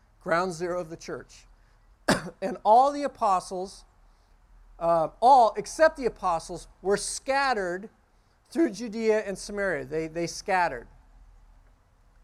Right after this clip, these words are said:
You're thinking, "Oh, this isn't good." It didn't stop, didn't stop it, though. Didn't stop it. Verse four, "Those who had been scattered," they didn't go silent,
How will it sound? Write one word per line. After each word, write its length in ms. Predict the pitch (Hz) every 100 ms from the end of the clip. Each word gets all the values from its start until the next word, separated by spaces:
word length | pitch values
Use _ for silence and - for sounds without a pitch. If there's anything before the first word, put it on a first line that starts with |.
| _
You're 100 | 165
thinking, 300 | 151 175 165
"Oh, 300 | 151 160 131 -
this 160 | 185
isn't 260 | 202 156 123
good." 200 | 120 101 95 _ - - - _ _ - - - _ _ _ _ _ _ _ _ _
It 60 | 151
didn't 200 | 196 185
stop, 400 | - 180 156 - _ _ _ _ _ _ _ _
didn't 140 | 180 165
stop 280 | 180 151 139
it, 80 | 127
though. 180 | 117 104 _ _ _ _ _ _ _ -
Didn't 160 | 170
stop 320 | 156 180 139
it. 100 | 131 - _ _ _ _ _ _ _ _
Verse 220 | 180 190
four, 400 | - 208 165 120 - _ _ _ _ _ _
"Those 460 | 139 220 277 339 -
who 120 | 285
had 180 | 254 240
been 160 | 240
scattered," 840 | 214 - - 269 277 240 190 196 240 - - - - - _ _ _ - - - -
they 80 | 196
didn't 160 | 254 247
go 100 | 262
silent, 560 | 262 233 214 220 262